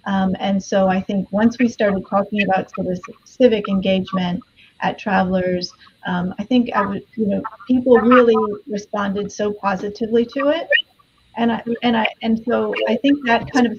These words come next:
spurs, you know, when you see your colleagues doing something positive in their communities, um, civically, or, or celebrating civic engagement, even through just, you know, get out the vote effort,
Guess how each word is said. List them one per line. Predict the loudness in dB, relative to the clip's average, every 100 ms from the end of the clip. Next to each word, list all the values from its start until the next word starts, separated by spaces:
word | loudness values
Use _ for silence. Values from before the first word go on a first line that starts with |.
| -6
spurs, | -2 0 2 0 -2 -10
you | -10 -4
know, | -2 -2 -4
when | 0 0
you | 0
see | -2 0
your | 0
colleagues | 0 0 0 0 -4 -6
doing | -6 -6 -6
something | -8 -6 -6 -6
positive | -4 -4 -4 -6 -4
in | -2
their | -2
communities, | -4 -4 -2 -2 -2 -4 -4 -8 _ _ _ _
um, | -6 -4
civically, | -2 -2 -2 -2 -2 0 -2 -4
or, | -2 0 0 0 -2 -6 -8
or | -2 -2
celebrating | -2 2 4 4 4 0 2 -2 -4
civic | -6 -4
engagement, | -4 -2 -2 -2 -2 -2
even | -2 0 0 -2
through | -2 -2
just, | -2 -6 -8 _ _
you | -2
know, | -2
get | -2 -2
out | -2 -2
the |
vote | -2 0 0
effort, | -2 -2 -4 -4